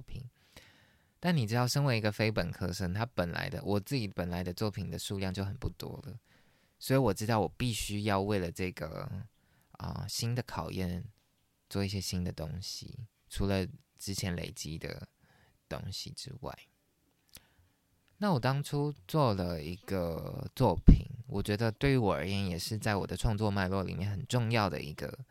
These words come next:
作品。这个作品的名称叫《花风》，那它是来自于夏雨的一首诗。诗的内容大意是在讲说一朵花疯了，然后因为他明白了，最后他终将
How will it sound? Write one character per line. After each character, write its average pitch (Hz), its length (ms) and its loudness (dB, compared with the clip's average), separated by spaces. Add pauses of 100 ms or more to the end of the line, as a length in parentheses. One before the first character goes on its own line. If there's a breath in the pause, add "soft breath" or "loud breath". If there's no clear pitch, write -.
(520 soft breath)
作 90 300 -4
品。 - 180 -8 (540 soft breath)
这 220 120 0
个 143 80 4
作 135 160 4
品 104 160 4
的 90 100 0
名 92 180 -2
称 98 160 -2
叫 98 120 0
《花 87 280 -2
风》， - 300 -8 (640 soft breath)
那 92 340 -2
它 107 140 -2
是 151 140 0
来 98 160 2
自 113 120 -4
于 104 80 0
夏 104 300 2
雨 - 100 -6
的 - 100 -8
一 80 120 -4
首 - 320 -6
诗。 156 500 -4 (840 soft breath)
诗 - 240 2
的 175 120 4
内 151 200 4
容 120 160 2
大 120 180 2
意 117 100 2
是 117 160 -2
在 113 200 2
讲 71 260 -4
说 95 240 -2
一 90 140 -4
朵 82 200 -2
花 90 720 -2 (600 soft breath)
疯 90 400 -2
了， - 220 -10 (220)
然 - 180 -6
后 101 180 -2
因 120 140 -2
为 143 100 2
他 120 260 -2
明 92 280 -4
白 80 220 -2
了， 85 300 -4
最 101 220 0
后 104 180 -2
他 98 160 -2
终 92 280 -4
将 98 320 -4